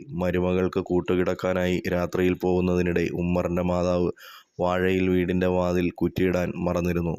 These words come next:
ചാരിയ നിലയിലായിരുന്ന വാതിൽ വിശ്വനാഥന് പുറത്തുനിന്ന് തള്ളിയതോടെ മലർക്കെ തുറന്നു. നവദമ്പതികൾ കൊല്ലപ്പെടുമ്പോൾ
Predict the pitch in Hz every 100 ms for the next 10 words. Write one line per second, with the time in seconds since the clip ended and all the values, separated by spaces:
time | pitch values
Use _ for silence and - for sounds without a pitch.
0 | - _ _ - 101 95 101 107 107 101
1 | 101 98 95 95 95 92 90 90 90 85
2 | - 87 - 92 92 92 90 90 82 -
3 | 87 92 - 92 92 90 87 90 90 92
4 | 90 90 85 - 87 90 90 90 85 92
5 | 76 - 87 90 87 82 - _ 92 92
6 | 95 104 95 92 90 92 92 92 90 -
7 | 92 90 90 92 92 90